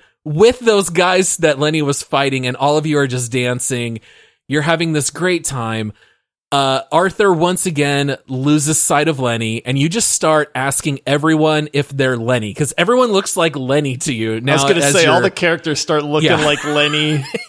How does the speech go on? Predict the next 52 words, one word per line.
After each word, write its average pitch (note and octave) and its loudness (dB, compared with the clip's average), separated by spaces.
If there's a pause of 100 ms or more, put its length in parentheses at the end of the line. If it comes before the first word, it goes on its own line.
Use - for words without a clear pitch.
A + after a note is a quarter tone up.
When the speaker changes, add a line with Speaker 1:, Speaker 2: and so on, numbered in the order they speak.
(540)
Speaker 1:
Yeah. D3+ -4 (420)
And, A#3+ 0
like, A#3 2
you'll, A#3+ 0
you'll A#3 2
ask F#3+ 0
one G3 0
person, F#3+ 0
you're E3+ 2
like, C3 0 (500)
"Lenny, G#3 4
there B3+ 4
you F#3 2
are." D#3+ 4
And D#3+ -2
then F3 2
all E3+ 2
of E3 2
a F3+ 2
sudden E3+ -4
it - -8
turns D#3 -2
into F#3 0
a C#3 2
woman. D3+ 0
And F#3 -2
she's D3+ -2
like, A#2+ -4
"Do F#3+ 4
I C4+ 6
look D#4 0
like C4+ 2
a G#3 2
Lenny B3 2
to D#4 -2
you?" C#4+ -2
<laughs> - -10
So, F#3 4
you G3 0
know, E3+ 4
Arthur F3+ 2
and D#3 0
Lenny, C#3 0
they C3+ 0
go D3 2
out C#3+ 2
for D#3+ -4
this C#3+ 0
night C#3+ 0
on C#3 0
the C3+ -6
town. B2 -4